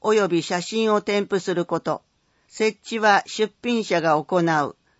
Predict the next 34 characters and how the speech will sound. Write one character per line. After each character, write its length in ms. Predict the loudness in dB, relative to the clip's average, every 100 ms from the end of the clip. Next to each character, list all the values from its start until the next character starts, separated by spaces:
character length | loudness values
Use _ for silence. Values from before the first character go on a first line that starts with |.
| _ -4
会 280 | 0 0
場 240 | 2 2 4
内 260 | 2 2
で 120 | 0 0
の 140 | -2
組 200 | -2 -4
み 40 | -2
立 200 | -2 0
て 140 | 0
に 160 | 0 -2
時 160 | -4
間 280 | -2 0 2
を 60 | 2
要 260 | 2 2
す 140 | 0 -2
る 120 | -2
作 320 | -2 -4 -6
品 260 | -2 -2 0
は 140 | 0
不 120 | -2
可。 280 | -4 -4 -4 _ _ _ _ _ _ _ -8
審 300 | -2 -2 0
査 220 | 0 2
員 280 | 0 0 0
は 260 | 0 -2 _ -6
田 160 | -2
中 320 | 0 0 -2 -2
久 340 | -4 -2 0
和、 160 | 2 0
長 220 | -2 -12 _ _ _ -6 -2
谷 140 | -2
川 280 | 0 4 4
正 320 | 2 0 -2
宏、 380 | -2 -4 -4 -6